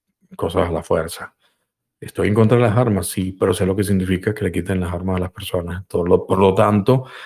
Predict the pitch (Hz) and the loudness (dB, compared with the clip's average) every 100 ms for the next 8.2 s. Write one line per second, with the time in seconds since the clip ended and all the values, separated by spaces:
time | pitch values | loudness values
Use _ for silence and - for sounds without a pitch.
0 | - - - 90 90 90 90 104 - _ | -20 -10 -8 -4 -2 -2 0 0 -2 _
1 | _ - - 98 95 95 85 90 101 - | _ -10 -6 -4 -2 -2 0 -2 -4 -2
2 | 95 87 - - 98 98 104 101 95 95 | -2 -2 -6 -4 0 4 6 6 6 4
3 | 101 107 _ - 104 95 - - 82 82 | 2 -2 _ -2 0 -2 -6 -4 -2 -4
4 | 82 - _ _ _ _ - 107 - 117 | -12 -20 _ _ _ _ -18 -8 0 0
5 | 117 - _ _ _ _ - 117 101 - | 0 -6 _ _ _ _ -8 -2 -2 0
6 | 113 - 110 107 107 113 135 131 131 127 | -2 0 2 2 2 0 0 0 0 2
7 | 90 90 95 107 98 101 123 147 92 - | 2 0 0 0 0 0 0 0 -2 -2
8 | 98 | -2